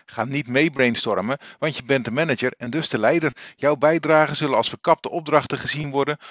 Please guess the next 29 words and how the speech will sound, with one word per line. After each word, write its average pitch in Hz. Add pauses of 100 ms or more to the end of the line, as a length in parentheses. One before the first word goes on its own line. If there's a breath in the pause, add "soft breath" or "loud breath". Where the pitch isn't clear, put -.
of 131
zullen 113
zwaarder 139
wegen, 107 (140)
waardoor 104
heel 135
andere 120
goede 143
ideeën 127
naar 131
de -
achtergrond -
gedrukt 117
worden. 104 (200)
Koffie 196
is 160
genoeg, - (160)
die 101
ideeën 123
hoor 131
je 131
vanzelf 87
wel. 85 (1120)
Koffie 156
hou 101
je 123
ook 160
bij -
crisis, 170